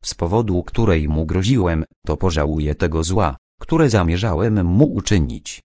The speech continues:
Innym razem zapowiadam narodowi i królestwu, że je odbuduję i zasadzę, lecz jeżeli uczyni to, co jest złe w moich oczach,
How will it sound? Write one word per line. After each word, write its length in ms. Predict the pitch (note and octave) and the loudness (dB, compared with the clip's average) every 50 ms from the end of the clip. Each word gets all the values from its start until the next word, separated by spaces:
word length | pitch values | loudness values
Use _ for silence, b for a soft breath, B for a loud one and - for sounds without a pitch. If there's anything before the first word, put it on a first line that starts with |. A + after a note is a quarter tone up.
| _ _ _ _ _ - | _ _ _ _ _ -2
Innym 360 | C3 A#2+ C#3 C3+ A#2 G2 F#2 | 2 4 4 6 6 6 4
razem 380 | F2+ G#2 A2 F#2 G#2 G#2 F#2 E2 | 4 2 2 0 0 2 2 2
zapowiadam 720 | C#2+ D#2+ D2 - D#2+ D#2 F2 F#2+ F2+ F2+ E2+ F#2+ F#2 G#2 G#2 | 0 0 -2 -2 -4 -2 0 0 0 0 0 0 0 0 0
narodowi 680 | F#2 F2+ F2+ - D#2 C#2 C#2 G2 A#2+ A2 A#2+ D3 - - | -2 -2 -2 -2 -2 -2 -2 -4 -2 -2 -2 -4 -4 -6
i 40 | G2 | -2
królestwu, 720 | - - F2+ E2+ D#2+ C#2 A#1+ - - - - D#2+ C#2+ C#2+ - - _ _ - | 0 0 0 0 -2 -4 -6 -8 -12 -12 -10 -8 -8 -8 -10 -14 _ _ -10
że 200 | - G2+ C#3+ A2 | -4 -2 -2 0
je 140 | E2+ F#2 F2 | 0 0 -2
odbuduję 580 | D#2 D2 D2+ D#2 E2 D#2 F2 A#2+ B2+ B2+ B2 | -2 -4 -4 -4 -4 -2 0 0 2 2 0
i 160 | - E2+ F#2+ F2 | 0 -2 -6 -6
zasadzę, 600 | F2 F#2 F#2 - - E2+ C#2+ B1+ C#2 C#2 C2+ - - _ _ _ - | -6 -6 -4 -4 -4 -4 -4 -6 -8 -12 -14 -14 -18 _ _ _ -4
lecz 280 | F2 F2+ F2 - - | -2 -2 -2 -2 -4
jeżeli 440 | - F2 G2+ A#2 B2 C#3+ B2+ A#2 F#2+ | -2 0 0 2 2 2 2 0 -2
uczyni 440 | E2 E2+ - - G#2+ E2+ C#2+ D#2 D2 | -4 -6 -4 -4 -2 -2 -2 -2 -4
to, 260 | - - D#2 D2+ C#2 - _ _ - - | -4 -4 -6 -6 -6 -8 _ _ -16 -6
co 120 | - C#3 | -2 0
jest 280 | C#3+ C3 G2+ - - - | 0 0 -2 -4 -8 -6
złe 280 | E2+ E2+ E2 E2+ E2+ D2+ | -4 -2 -2 -2 -2 -2
w 60 | D#2 | -2
moich 340 | E2+ D2+ D2 D2 D2 - - | -4 -4 -2 -4 -6 -6 -6
oczach, 520 | D#2 D2+ - - C2 A1 - - - | -4 -4 -4 -4 -6 -6 -10 -14 -20